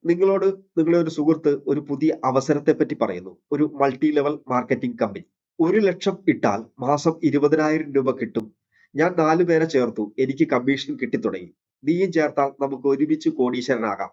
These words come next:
എന്നൊക്കെ. അപ്പോ നിങ്ങളുടെ ഉള്ളിൽ ഒരാഗ്രഹം ജനിക്കും, "എങ്ങനെയെങ്കിലും ഈ പ്രവാസ ജീവിതം നിർത്തി നാട്ടിൽ സെറ്റിൽ ആകണം."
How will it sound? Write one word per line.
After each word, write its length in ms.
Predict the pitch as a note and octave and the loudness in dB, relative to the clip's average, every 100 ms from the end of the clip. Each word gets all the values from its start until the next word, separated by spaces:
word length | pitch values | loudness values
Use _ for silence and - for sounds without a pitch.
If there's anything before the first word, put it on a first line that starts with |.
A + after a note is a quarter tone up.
| A#2+ | -12
എന്നൊക്കെ. 580 | G2 E2+ _ _ _ C3+ | -12 -16 _ _ _ -4
അപ്പോ 400 | F3 C#3+ D3 C#3 | 0 -2 -2 -4
നിങ്ങളുടെ 220 | D3 F3 | 0 0
ഉള്ളിൽ 340 | E3 D#3+ D#3+ D#3+ | 0 0 -2 -2
ഒരാഗ്രഹം 600 | D3 C#3+ C3+ D3+ D3+ C#3+ | 0 0 0 0 -2 -2
ജനിക്കും, 460 | B2 G2+ G#2 - _ _ _ B2 | -6 -6 -8 -10 _ _ _ -6
"എങ്ങനെയെങ്കിലും 640 | C#3 F3 F#3 F3+ F3 F3 | -2 0 2 2 0 0
ഈ 80 | E3 | -2
പ്രവാസ 440 | E3+ D3 D3 D3+ E3 | 0 2 2 2 2
ജീവിതം 400 | D#3+ D#3+ D#3+ C#3+ | 0 2 2 2
നിർത്തി 320 | B2 B2 B2 | 0 -6 -4
നാട്ടിൽ 360 | B2 A#2+ B2+ C#3 | 0 0 -2 -2
സെറ്റിൽ 320 | B2 A#2+ A#2+ | -2 -2 -2
ആകണം." 240 | F#2 F2 | -4 -8